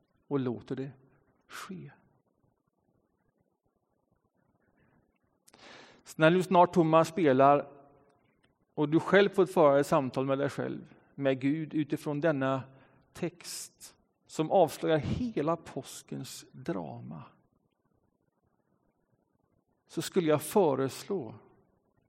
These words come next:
att du gör det omkring samtalet och frågan: "Hur ska jag ta emot?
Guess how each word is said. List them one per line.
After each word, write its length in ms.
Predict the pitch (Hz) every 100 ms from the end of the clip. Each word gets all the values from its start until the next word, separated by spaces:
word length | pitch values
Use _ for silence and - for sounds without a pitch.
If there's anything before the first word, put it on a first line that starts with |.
| _ _ _ _ _ -
att 160 | 139
du 80 | 156
gör 280 | 151 165 180
det 340 | 151 143 139 135 - - _
omkring 500 | - 147 139 139 139
samtalet 1600 | - 151 127 123 - _ _ - 143 135 135 143 - - - -
och 140 | - 135
frågan: 720 | 156 131 120 127 127 131 127 - _ _ _ _ _ _ _ _ _ _ _ - -
"Hur 500 | - 120 123 185 143
ska 180 | - 131
jag 120 | 117
ta 160 | -
emot? 520 | 120 113 - - -